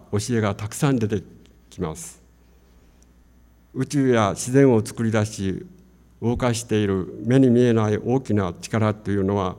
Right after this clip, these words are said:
神様そのものです。この神様にお任せして神様から力をいただいて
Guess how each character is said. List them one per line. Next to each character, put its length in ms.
神 220
様 300
そ 120
の 80
も 160
の 180
で 60
す。 340
こ 100
の 140
神 200
様 280
に 160
お 80
任 240
せ 140
し 60
て 520
神 220
様 240
か 100
ら 160
力 320
を 80
い 80
た 100
だ 140
い 80
て 320